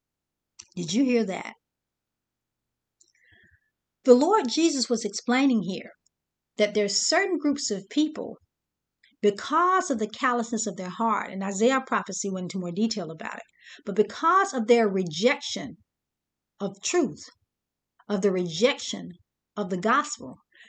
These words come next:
their rejection of having a life-changing experience with the Lord Jesus, that which they had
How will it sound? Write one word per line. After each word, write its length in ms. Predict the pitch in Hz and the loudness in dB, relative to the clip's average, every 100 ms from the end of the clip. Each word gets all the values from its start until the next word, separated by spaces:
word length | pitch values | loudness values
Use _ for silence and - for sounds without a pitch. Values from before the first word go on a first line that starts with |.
| - | -8
their 200 | 180 220 | 4 6
rejection 760 | 208 175 190 302 - - 175 170 _ _ | 6 2 0 0 -2 -8 -8 -10 _ _
of 140 | - 202 | -8 -8
having 360 | - 208 208 | -6 -6 -4
a 80 | 180 | -4
life-changing 880 | 180 220 247 - - 226 196 190 196 | 0 2 2 -2 -2 0 0 -2 -4
experience 720 | 196 - - 254 277 185 170 | -6 -4 0 2 2 0 -2
with 160 | 196 196 | -4 -2
the 80 | |
Lord 240 | 190 185 175 | -2 -2 -4
Jesus, 640 | 214 269 247 - 165 - _ _ _ _ - | 0 0 0 -4 -10 -12 _ _ _ _ -8
that 380 | 175 240 311 269 | 0 4 4 4
which 240 | 285 - | -2 0
they 160 | 214 196 | -2 -4
had 560 | - 285 359 - 127 | -6 -4 -4 -4 -8